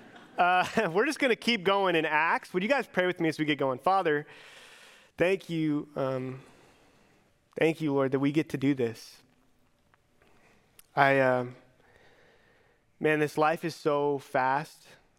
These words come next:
so fast-paced. Um, even as the announcement video was going, I know I had a bunch of just priorities and thoughts and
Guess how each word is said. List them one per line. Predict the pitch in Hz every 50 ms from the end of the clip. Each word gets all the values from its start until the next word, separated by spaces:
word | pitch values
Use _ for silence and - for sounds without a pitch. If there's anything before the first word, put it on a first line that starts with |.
| _ _ _ _ _ _ _ _
so | _ - - 147 139
fast-paced. | - - 131 127 131 - - - - - 131 131 139 143 - - - - - - - -
Um, | 175 139 131 127 135 143 143 - _ _ _ _ _ _ _ _ _ _ _ _ _ _ - - - _ _ _ _ _ _ _ _ _ _ _ -
even | 147 156 160
as | 160 147 131
the | 143 147 147 139 139 143 - -
announcement | 151 139 143 151 156 - 160 151
video | 147 143 143 139
was | 139 131
going, | - 147 139 135 135
I | 135 135
know | 139 135
I | 135 135
had | 131 139 139 139
a | 139
bunch | 131 123 - 147 139 151 147 - -
of | 151 143 131 - - - 170
just | 156 - 139 - - - _ - - - - - - _ -
priorities | - 156 156 170 185 196 196 196 190 196 196 185 156 165
and | 151 139 135
thoughts | - - - 151 151 170 180 185 185 180 - -
and | 156 147 139 135 127